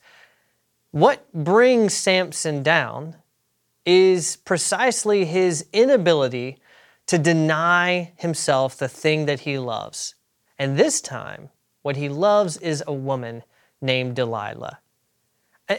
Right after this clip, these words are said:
there's some real tragedy in the story of Samson and Delilah. Delilah is actually the first person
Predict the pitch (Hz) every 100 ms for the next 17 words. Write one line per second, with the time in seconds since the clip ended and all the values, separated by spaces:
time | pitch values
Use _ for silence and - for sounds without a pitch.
0 | - 180 226 269 370 320 220 _ _ _
1 | 180 311 285 - - 175 170 175 147 123
2 | 110 127 _ _ - 156 143 - 160 156
3 | 151 143 139 123 - 135 131 - 127 120
4 | 127 123 123 117 110 110 - - _ _
5 | _ _ _ _ _ - 156 180 170 214
6 | 302 311 226 165 156 151 _ _ _ _
7 | 185 175 190 226 254 - 196 170 156 160
8 | 156 151 - 240 294 285 - - 214 220
9 | - 127 -